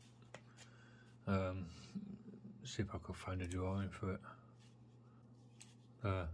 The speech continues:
this one. See, that's the rise, that's the rise there.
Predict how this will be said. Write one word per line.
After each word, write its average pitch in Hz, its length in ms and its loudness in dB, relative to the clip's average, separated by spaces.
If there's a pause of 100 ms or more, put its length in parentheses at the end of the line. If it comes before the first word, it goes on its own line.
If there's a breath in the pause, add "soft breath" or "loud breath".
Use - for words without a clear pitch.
this - 240 2
one. 92 160 6 (2250 loud breath)
See, 117 200 12
that's - 240 8
the 110 100 12
rise, 104 760 8 (280)
that's 113 200 2
the 101 100 6
rise 92 460 4
there. 92 420 6